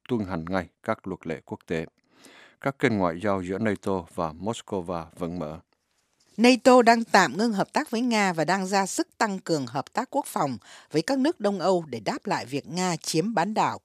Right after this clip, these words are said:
Speaker 2: Crimea. Từ trụ sở chính của nato ở Bruxelles, thông tín viên Scott Stearns của đài V O A gửi về bài tường thuật do Tấn Chương trình bày.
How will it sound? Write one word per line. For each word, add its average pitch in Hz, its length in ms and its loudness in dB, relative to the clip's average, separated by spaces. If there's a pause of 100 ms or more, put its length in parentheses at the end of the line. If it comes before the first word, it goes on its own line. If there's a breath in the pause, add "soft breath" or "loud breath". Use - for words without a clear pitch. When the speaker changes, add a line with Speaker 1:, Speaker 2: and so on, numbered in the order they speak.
Speaker 2:
Crimea. 147 420 -2 (580 loud breath)
Từ 175 140 4
trụ 160 140 -4
sở 131 200 0
chính 165 340 -6
của 220 120 -4
nato 185 380 0
ở 127 120 0
Bruxelles, 143 640 0
thông 180 220 -6
tín 196 220 -2
viên 185 240 0
Scott - 320 0
Stearns 160 440 0
của 127 100 -6
đài 123 240 -2
V 127 80 -12 (120)
O 165 80 2
A 165 60 2 (100)
gửi 131 140 -4
về 120 140 -6
bài 123 260 -6
tường 127 200 -6
thuật 131 220 -6 (320 loud breath)
do 170 140 -2
Tấn 160 320 -6
Chương 165 260 0
trình 117 300 -6
bày. 113 240 -6